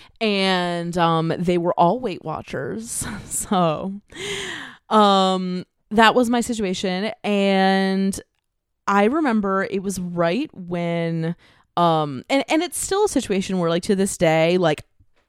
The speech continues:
what, how I would do it, and this, this might be, like, slight trigger warning for, like, disordered eating stuff here, but, like, it was very much like, Okay, I'm gonna have the absolute minimum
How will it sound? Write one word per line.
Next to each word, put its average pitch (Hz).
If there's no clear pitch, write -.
what, 220
how 226
I 226
would 208
do 180
it, 202
and 190
this, 190
this 233
might 208
be, 226
like, 208
slight 262
trigger 269
warning 269
for, 285
like, 254
disordered 254
eating 247
stuff 262
here, 320
but, -
like, 170
it 214
was 196
very 185
much 175
like, 165
Okay, 175
I'm 180
gonna 196
have 180
the 175
absolute 247
minimum 180